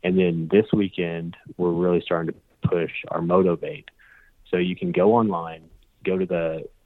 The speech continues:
uh, on, on the website, the racers, go to their profile, and there's a spot there where you can, it says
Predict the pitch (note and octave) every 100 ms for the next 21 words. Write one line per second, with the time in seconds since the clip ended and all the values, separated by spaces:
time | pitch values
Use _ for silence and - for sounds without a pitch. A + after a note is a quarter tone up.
0 | - - - - E2+ - - - - _
1 | _ _ - - F3+ F#2 F2+ F#2 F2+ E2+
2 | E2+ E2+ E2+ F2 F2+ - D#2 E2+ - -
3 | - - - F#2 F#2+ F#2 - G2 F#2 -
4 | D#2 D#2 D#2 - _ _ _ - F2 F2+
5 | F2+ _ A2 G#2+ - F2 F2 E2 D#2+ E2+
6 | - - E2+ F2